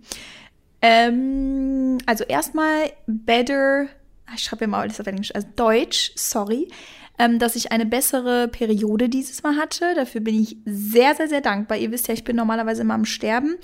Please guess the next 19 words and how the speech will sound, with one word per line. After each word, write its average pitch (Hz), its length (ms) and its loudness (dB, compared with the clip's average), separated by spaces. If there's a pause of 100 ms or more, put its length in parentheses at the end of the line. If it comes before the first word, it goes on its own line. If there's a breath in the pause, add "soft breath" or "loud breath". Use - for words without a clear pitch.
(400 loud breath)
Und 226 460 4
ja, 208 420 0
ich 240 160 -4
hab 208 160 -8
trotzdem 285 680 -2
auch 220 200 2
Schmerzen 226 540 -2
gehabt, 208 440 -4
aber 220 320 2
ich 214 140 -6
hab - 120 -6
nur 214 160 -4 (120)
eine 320 520 0
Schmerztablette 208 640 -4
genommen 202 320 0
in 240 100 2
dem 220 140 4
Zirkel 214 380 -4
jetzt. 269 360 -2